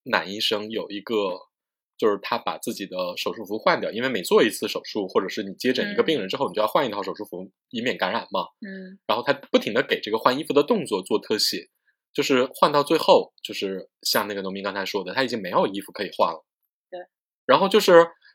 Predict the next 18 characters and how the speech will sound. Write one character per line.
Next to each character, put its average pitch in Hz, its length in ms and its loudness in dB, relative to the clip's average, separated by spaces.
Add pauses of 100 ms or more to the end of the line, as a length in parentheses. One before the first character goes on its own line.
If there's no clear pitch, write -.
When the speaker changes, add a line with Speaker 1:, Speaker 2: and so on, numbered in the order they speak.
(140)
Speaker 1:
这 285 140 6
个 202 100 8
情 123 320 0
节， 98 360 -2 (180)
每 95 200 4
次 220 160 -2
只 - 200 -2
出 - 200 -4
现 190 160 2
大 170 120 6
概 139 180 10
零 123 220 -2
点 113 220 6
一 160 200 -6
秒 104 220 -2 (100)
就 - 160 6
够 160 220 12
了。 - 180 -6